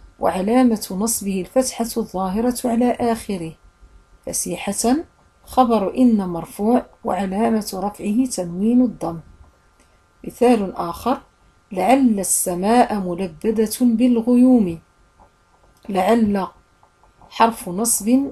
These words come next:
وترج أو ناسخ حرفي. السماء اسم لعل منصوب، وعلامة نصبه الفتحة الظاهرة على آخره.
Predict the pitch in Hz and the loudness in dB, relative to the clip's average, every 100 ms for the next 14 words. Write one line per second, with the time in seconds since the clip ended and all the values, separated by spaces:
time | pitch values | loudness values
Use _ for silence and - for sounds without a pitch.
0 | - 196 226 240 226 226 214 156 170 175 | -4 -2 0 0 0 0 0 -2 -6 -8
1 | 156 _ _ _ _ _ _ - 262 247 | -10 _ _ _ _ _ _ -2 0 -2
2 | 190 220 220 240 247 233 - 214 - - | -2 -2 -2 -4 -2 -2 -2 -6 -6 -12
3 | 240 - - _ _ _ _ - - 180 | -14 -16 -20 _ _ _ _ -6 -2 -2
4 | 185 220 226 202 190 _ - 262 - 196 | 2 4 4 0 -8 _ -2 0 0 -4
5 | 180 180 190 240 208 190 175 170 - 208 | -4 -2 0 2 0 -2 -6 -6 -6 -2
6 | 269 - _ _ _ _ - 180 208 247 | -4 -4 _ _ _ _ -4 -2 2 4
7 | 247 220 - 202 220 - 208 190 247 240 | 4 2 -2 -4 -2 -2 -6 -2 -4 -4
8 | - 220 202 170 202 226 214 214 208 175 | -6 -8 -8 -8 -4 -2 -2 -4 -6 -8
9 | 175 175 - 180 165 - 175 262 | -6 -8 -8 -10 -10 -6 -2 -2